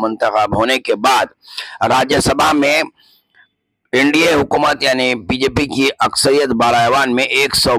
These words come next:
बारह अरकान तक पहुंच गई है। इसके साथ ही मुतनाज़िया बिल को ऐवान में पास कराने में अब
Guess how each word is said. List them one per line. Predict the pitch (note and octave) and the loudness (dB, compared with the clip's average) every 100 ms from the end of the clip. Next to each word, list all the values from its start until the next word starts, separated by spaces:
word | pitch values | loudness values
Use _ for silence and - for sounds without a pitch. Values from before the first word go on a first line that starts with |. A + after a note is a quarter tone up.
| G#2+ | 0
बारह | A#2+ C3 C#3 - | 0 2 2 0
अरकान | A2 A#2 C3 B2 A2 | 0 0 0 0 0
तक | - G#2+ G#2 | -2 -4 -6
पहुंच | - _ B2+ A#2+ G2+ | -16 _ -2 0 -2
गई | E2+ D2 | -4 -4
है। | C#2 - _ _ _ _ - | -4 -6 _ _ _ _ -8
इसके | - C#3 | -2 0
साथ | C3 C#3 C3+ | 2 0 0
ही | D#3 D#3 | 0 0
मुतनाज़िया | C#3+ C#3 C#3 C3+ A#2 D3+ D3 - _ - F2+ | 0 0 0 0 0 0 0 -2 _ -20 -6
बिल | C#3 D3+ | -2 -2
को | C#3 C3+ C3+ B2+ | 0 0 2 0
ऐवान | B2 C3+ C3+ | 2 2 0
में | B2 B2 C3 - | 0 0 -2 -2
पास | B2+ B2+ B2+ - | -2 0 0 0
कराने | A#2+ B2 B2+ | 0 0 0
में | A#2 B2 - _ - | 0 -2 -4 _ -4
अब | C3+ - | -4 -4